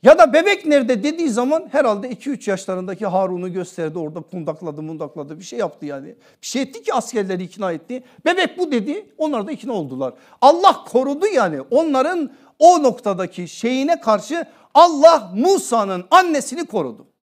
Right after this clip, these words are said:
Şimdi asıl film yeni başlıyor. Öz annesinin yanında bıraktılar,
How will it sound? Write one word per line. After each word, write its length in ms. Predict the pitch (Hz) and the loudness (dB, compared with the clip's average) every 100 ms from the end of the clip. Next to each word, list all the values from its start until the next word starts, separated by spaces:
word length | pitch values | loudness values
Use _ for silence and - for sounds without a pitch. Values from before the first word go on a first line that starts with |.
| _ _ _ | _ _ _
Şimdi 720 | - 294 254 180 170 143 131 151 | -4 -2 -2 -2 -4 -4 -6 -2
asıl 340 | 175 175 202 | -2 -2 -10
film 400 | - 165 165 147 | -10 -12 -8 -8
yeni 240 | 151 139 | -8 -8
başlıyor. 500 | 123 113 - 113 110 _ _ _ _ _ _ _ _ _ _ | -10 -14 -16 -20 -20 _ _ _ _ _ _ _ _ _ _
Öz 380 | 277 359 320 247 | 6 6 4 0
annesinin 840 | 202 214 202 190 185 185 180 170 165 | -2 -2 -2 -6 -8 -6 -6 -4 -2
yanında 540 | 208 254 226 196 175 | 0 0 -4 -6 -6
bıraktılar, 840 | 220 262 247 - 220 220 220 - | -4 -4 -6 -10 -8 -10 -12 -20